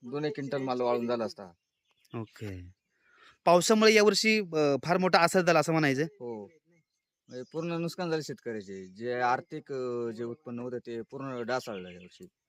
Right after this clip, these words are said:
Speaker 2: ढासळलं यावर्षी,
Speaker 1: हा.
Speaker 2: ओके. गेल्या वर्षी, अ, यावेळेस पाऊस नव्हता, राईट ना?
Speaker 1: हा.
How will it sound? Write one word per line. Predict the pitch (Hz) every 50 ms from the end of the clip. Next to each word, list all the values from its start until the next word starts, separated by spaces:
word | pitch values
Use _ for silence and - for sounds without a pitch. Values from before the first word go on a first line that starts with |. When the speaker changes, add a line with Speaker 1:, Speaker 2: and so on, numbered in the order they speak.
| _ _ _ _ 170 175 -
Speaker 2:
ढासळलं | 117 113 - 117 104 98 98
यावर्षी, | 98 98 101 - - 104
Speaker 1:
हा. | 101 98
Speaker 2:
ओके. | 95 98 98 - _ _ _ - - - 151
गेल्या | 185 196 214 214
वर्षी, | 214 208 - 220 220 220
अ, | 214 190 170 160 151 147 139 139 135 131 117 92 107
यावेळेस | 139 156 170 180 175
पाऊस | - 190 180 175 -
नव्हता, | 156 135 117 123
राईट | 131 147 147
ना? | 143 180
Speaker 1:
हा. | 170 - _ 123 131 120 117 107 98 92